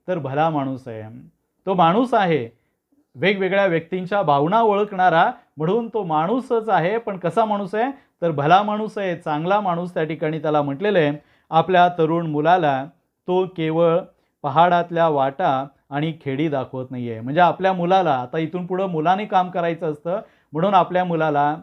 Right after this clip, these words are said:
तो त्या डोंगरावरील, पहाडामधील खेडी, वाटा एवढंच दाखवत नाही, तर तो काय दाखवतो पहा, तो त्याला माणसं दाखवतो आहे.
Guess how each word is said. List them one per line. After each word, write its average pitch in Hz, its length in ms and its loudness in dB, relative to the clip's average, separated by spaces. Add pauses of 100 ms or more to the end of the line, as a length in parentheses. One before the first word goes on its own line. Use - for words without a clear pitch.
(120)
तो 165 80 -6
त्या 170 180 -2
डोंगरावरील, 151 680 0
पहाडामधील 151 800 0 (320)
खेडी, 160 420 0
वाटा 151 540 2 (260)
एवढंच 170 480 2
दाखवत 190 380 0
नाही, 165 320 -6 (380)
तर 185 320 0
तो 190 80 -4
काय 170 200 2
दाखवतो 170 360 0
पहा, 160 280 0 (420)
तो 208 180 6
त्याला 170 420 2
माणसं 151 600 -4
दाखवतो 139 480 -6
आहे. 117 360 -8